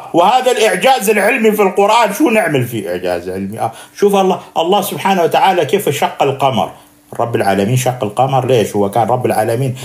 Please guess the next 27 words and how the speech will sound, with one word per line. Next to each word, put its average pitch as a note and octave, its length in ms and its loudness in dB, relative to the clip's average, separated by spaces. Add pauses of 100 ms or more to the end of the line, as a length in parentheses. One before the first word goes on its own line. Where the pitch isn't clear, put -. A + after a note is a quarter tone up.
(160)
كان A2+ 200 0
مس-، G#2+ 180 -2
ما، A2 320 0 (200)
ما A2 240 2
فاكرها C3+ 460 2
بطيخة A#2 500 0
وجاب C3 280 2
السكين C3 400 0
قال A#3+ 180 -2 (200)
خشت - 480 -2 (300)
و-، - 40 -2
و-، D3 440 2
و-، D3 180 4
وشق C#3 320 0
القمر. E3 440 2 (200)
ولك F3 260 2
إيش B3 220 0
هذا D#3 200 2
الغباء C3 520 2
اللي A#2 200 2
عندكم؟ A2 480 -2 (680)
ولك E3+ 240 2
في A3 160 0
قمر G#3 400 0
ينشق؟ F3 480 2 (1000)
قال: B2 180 2
"آه". F3+ 440 2